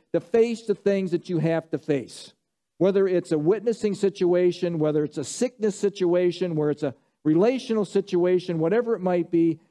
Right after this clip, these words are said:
he gives you unusual power to be able to go through that.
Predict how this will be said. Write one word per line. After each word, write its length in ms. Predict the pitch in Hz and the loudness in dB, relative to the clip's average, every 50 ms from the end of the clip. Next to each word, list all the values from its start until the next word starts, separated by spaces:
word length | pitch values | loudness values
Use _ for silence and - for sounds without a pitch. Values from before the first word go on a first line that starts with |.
| _ _ - | _ _ -2
he 120 | 208 226 | -2 0
gives 280 | 180 214 226 196 175 185 | 0 0 -2 -2 0 -2
you 120 | 185 180 | -2 -2
unusual 920 | - 185 185 175 175 180 196 233 262 269 277 277 247 208 208 208 190 190 180 | 0 0 0 0 2 2 4 4 6 4 4 2 0 -2 -2 0 0 0 0
power 440 | - 185 180 175 170 170 170 175 | -2 -2 -2 0 0 0 0 0
to 80 | 160 156 | -2 -2
be 160 | 139 165 175 | 0 2 2
able 200 | 170 175 165 165 | 2 2 2 0
to 60 | 160 | 0
go 180 | 147 165 160 165 | 0 0 0 0
through 260 | 160 160 160 165 170 | 0 0 2 2 2
that. 260 | 151 135 120 110 113 | 2 0 -2 -4 -10